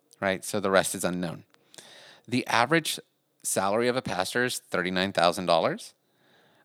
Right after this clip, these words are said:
Um, so it's very strange, um, on, on the whole education level and how we treat, uh,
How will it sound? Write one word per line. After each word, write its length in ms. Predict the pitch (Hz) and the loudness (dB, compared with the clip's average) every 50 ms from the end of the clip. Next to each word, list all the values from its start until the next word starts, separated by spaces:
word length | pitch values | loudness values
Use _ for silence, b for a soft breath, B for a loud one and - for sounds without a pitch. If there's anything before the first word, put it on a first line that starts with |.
| b _ - | b _ -4
Um, 460 | 98 101 95 87 73 60 58 60 - _ _ _ _ _ _ _ _ _ _ _ _ _ _ _ _ _ _ _ _ _ - - | -2 0 0 -2 -4 -6 -8 -12 -16 _ _ _ _ _ _ _ _ _ _ _ _ _ _ _ _ _ _ _ _ _ -8 -4
so 240 | - - 131 123 | 0 2 4 4
it's 220 | - 139 131 - - | 4 2 -2 -4 -6
very 360 | 110 117 139 139 156 175 190 | -4 0 2 2 2 2 2
strange, 840 | 180 - - - - 156 156 156 120 101 101 107 123 135 - - - _ _ _ _ _ _ _ _ _ _ _ _ _ _ _ _ _ - | 0 -2 -2 -2 0 0 0 0 0 -2 -4 -6 -6 -8 -8 -10 -12 _ _ _ _ _ _ _ _ _ _ _ _ _ _ _ _ _ -8
um, 420 | 110 107 101 101 104 107 107 - - - _ _ - | -6 -4 -4 -4 -6 -6 -8 -10 -14 -16 _ _ -4
on, 200 | - 117 117 - - | -2 -2 -2 -2 -4
on 120 | - 120 117 | -4 -2 -2
the 80 | 117 | -2
whole 500 | - - 165 180 196 202 190 - - - _ - - _ _ _ _ - - | 0 2 2 2 2 2 0 -2 -6 -10 _ -20 -20 _ _ _ _ -6 -2
education 720 | 127 131 113 117 117 - - 165 170 196 - - 123 113 | -2 -2 -2 -4 -6 -4 -2 0 0 0 0 -4 -4 -2
level 320 | 104 101 95 101 101 101 - _ - | 0 0 0 0 -2 -4 -6 _ -6
and 320 | 147 175 220 240 185 143 131 | -4 -4 -2 -2 -2 -4 0
how 180 | - 135 127 | 4 4 4
we 140 | 131 135 131 | 4 2 -2
treat, 640 | - - - - - 226 269 - - - - - - _ _ b b b b b b b b b b b b b b | -6 -8 -8 -6 -6 -6 -6 -6 -10 -12 -12 -14 -14 _ _ b b b b b b b b b b b b b b
uh, 300 | - 107 98 92 87 73 | -4 -4 -2 -2 -4 -6